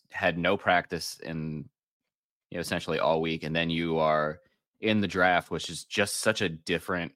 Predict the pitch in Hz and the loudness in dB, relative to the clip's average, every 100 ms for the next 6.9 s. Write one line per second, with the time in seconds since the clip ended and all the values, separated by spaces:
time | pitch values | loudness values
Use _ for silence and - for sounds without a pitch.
0 | - - 82 90 87 87 82 85 92 82 | -14 -6 -2 0 0 -2 -6 -8 -4 -4
1 | 82 82 80 82 82 82 80 - 85 90 | -4 -4 -2 -2 -2 -6 -6 -2 0 2
2 | 92 95 87 78 - 87 80 78 - 82 | 2 2 2 0 -2 -4 -4 -6 -4 0
3 | 80 80 87 87 80 80 _ _ _ _ | 0 0 -4 -4 -6 -8 _ _ _ _
4 | _ - 87 - 98 - 101 90 85 - | _ -6 -6 -2 -4 -4 -2 -2 -4 -4
5 | 90 95 104 98 85 85 82 101 135 139 | -2 -2 -4 -4 -6 -2 0 2 0 -2
6 | - 87 82 - 98 92 - - | 0 2 2 0 0 0 -2 -14